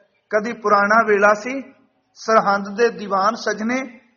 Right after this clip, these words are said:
ਤੇ ਲੋਕ ਬੈਰਾਗ ਵਿੱਚ ਆ ਕੇ ਉਹਨਾਂ ਰਾਤਾਂ ਨੂੰ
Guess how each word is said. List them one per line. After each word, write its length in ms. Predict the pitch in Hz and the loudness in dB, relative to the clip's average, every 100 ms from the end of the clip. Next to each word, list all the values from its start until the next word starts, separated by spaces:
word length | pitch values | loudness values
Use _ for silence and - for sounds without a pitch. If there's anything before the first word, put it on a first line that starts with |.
| _ _ - | _ _ 0
ਤੇ 60 | |
ਲੋਕ 480 | 226 208 220 269 247 | 0 4 2 2 -2
ਬੈਰਾਗ 600 | 202 220 214 190 226 247 | -2 0 4 4 2 0
ਵਿੱਚ 220 | 269 - 202 | -12 -2 2
ਆ 180 | 196 | 2
ਕੇ 480 | 208 226 226 - - _ _ _ - | 0 -2 -4 -8 -18 _ _ _ -4
ਉਹਨਾਂ 420 | 269 302 302 285 | -2 0 2 2
ਰਾਤਾਂ 480 | 202 185 185 220 233 | 4 2 4 2 2
ਨੂੰ 180 | 240 | 0